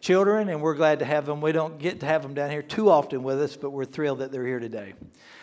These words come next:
Uh, but sometimes, you know, if you feel like giving up, when you feel like giving up, what do you, what do you do? You know, you, you just feel like the whole world's against you.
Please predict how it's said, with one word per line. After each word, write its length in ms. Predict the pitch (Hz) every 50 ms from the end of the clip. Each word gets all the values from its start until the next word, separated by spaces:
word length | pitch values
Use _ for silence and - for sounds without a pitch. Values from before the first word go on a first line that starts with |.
| - - - -
Uh, 380 | 165 156 151 143 135 127 127 - - - - - - - -
but 180 | - 202 202 -
sometimes, 560 | - 262 277 262 - 254 254 240 233 156 160
you 80 | 226
know, 240 | 220 214 220 208 202
if 140 | 208 - -
you 80 | 233 -
feel 160 | 220 220 208
like 260 | 208 196 196 - 156
giving 240 | 185 190 185 185 190
up, 220 | 185 180 180 151
when 240 | 160 202 214 214 208
you 200 | 202 202 196 190
feel 280 | 190 - 208 208 214 208
like 180 | 202 185 170
giving 240 | 160 190 185 190 190
up, 140 | 185 180 160
what 120 | 175 190
do 60 | 185
you, 380 | 190 185 180 165 151 - 170 -
what 140 | - 160 175
do 60 | 170 165
you 80 | 160
do? 240 | 160 165 156 139 127
You 120 | 117 123 123
know, 300 | 131 135 147 151 147 - - 180
you, 340 | 160 147 147 147 147 147 - -
you 160 | 165 151 151
just 140 | 156 143 -
feel 140 | 196 185
like 160 | 165 165 170 156
the 60 | 143
whole 120 | 170 180
world's 300 | 170 165 185 190 156 131
against 340 | 131 139 160 160 123 - -
you. 180 | 143 117 101